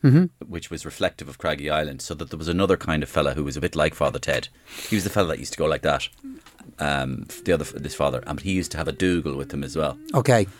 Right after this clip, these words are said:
Speaker 2: And, um, but kind of a, his sidekick.
Speaker 1: God, I just haven't, but
Speaker 2: Yeah.
Speaker 1: I haven't invested enough time into this.
Speaker 2: Yeah,
Speaker 1: I have to
Speaker 2: but
Speaker 1: look at
Speaker 2: I
Speaker 1: it.
Speaker 2: always sort of pictured you as Dougal, right, in relation to this.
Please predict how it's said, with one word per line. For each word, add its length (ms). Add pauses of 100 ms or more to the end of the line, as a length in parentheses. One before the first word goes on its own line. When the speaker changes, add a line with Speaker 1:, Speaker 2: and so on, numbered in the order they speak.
(140)
Speaker 2:
And, 480
um, 460 (120)
but 220
kind 200
of 120 (260)
a, 40
his 500
sidekick. 680
Speaker 1:
God, 220
I 100
just 220
haven't, 220
but 180
Speaker 2:
Yeah. 160
Speaker 1:
I 40
haven't 220
invested 420
enough 240
time 280
into 220
this. 160
Speaker 2:
Yeah, 140
Speaker 1:
I 40
have 140
to 80
Speaker 2:
but 60
Speaker 1:
look 100
at 60
Speaker 2:
I 20
Speaker 1:
it. 40
Speaker 2:
always 220
sort 220
of 60
pictured 360
you 400
as 140
Dougal, 680
right, 280
in 100
relation 300
to 60
this. 260